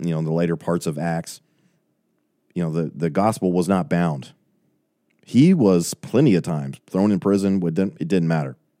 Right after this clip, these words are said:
The gospel wasn't. The good news was not bound.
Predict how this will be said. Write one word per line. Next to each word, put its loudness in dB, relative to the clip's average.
The -10
gospel -4
wasn't. -4
The -6
good 4
news 2
was -2
not 0
bound. -2